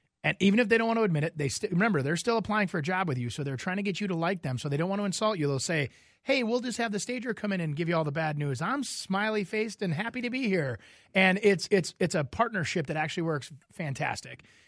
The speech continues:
You know, having a stager that's honest with the client, not insulting, but honest. And here, here's the twenty things that could be done. Let's get these top five done so that we can, you know, actually get Chris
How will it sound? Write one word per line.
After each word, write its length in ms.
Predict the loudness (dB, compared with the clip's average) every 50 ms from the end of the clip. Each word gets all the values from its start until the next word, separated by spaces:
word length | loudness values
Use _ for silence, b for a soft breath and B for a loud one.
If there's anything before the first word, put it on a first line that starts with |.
| b b
You 80 | 0 2
know, 80 | 2
having 340 | 4 4 4 4 2 2 0
a 40 | -2
stager 420 | -2 -2 0 0 0 0 0 0
that's 160 | 0 -2 -2 -2
honest 300 | -2 -2 -2 -2 -4 -4
with 120 | -6 -6
the 60 | -6
client, 380 | -6 -6 -6 -6 -6 -6 -8 -6
not 200 | -4 -2 0 0
insulting, 560 | 0 -2 -2 -2 -2 -2 -2 -4 -6 -6 -4
but 120 | -4 -4
honest. 500 | -2 -2 -2 -4 -4 -6 -8 -8 -10 -12 -16 _ _ _ _ _ _
And 300 | 0 2 4 2 2 0 -2
here, 220 | -4 -4 -4 -4 -4 -4
here's 380 | -6 -6 -4 -6 -6 -8 -10 -10
the 100 | -8 -8
twenty 280 | -6 -2 -2 -2 0 0
things 200 | 0 -2 -2 -2
that 100 | -2 -4
could 180 | -4 -4 -4 -2
be 100 | -2 -2
done. 240 | -2 -2 -2 0
Let's 160 | 0 -2 -2 -2
get 140 | -4 -4
these 160 | -2 -4 -4 -4
top 260 | -4 -6 -6 -6 -6
five 260 | -4 -4 -4 -2 -2
done 300 | -2 -2 -2 -2 -2 -4 b b b b b b
so 200 | 0 2 4 4
that 80 | 4 4
we 140 | 2 0
can, 220 | 2 0 0 0 0
you 100 | 0 0
know, 180 | 0 0 0 -2
actually 300 | -2 -2 -2 -2 -2 -2
get 140 | -2 -2 -4
Chris 340 | -2 -2 -2 -2 -2 -6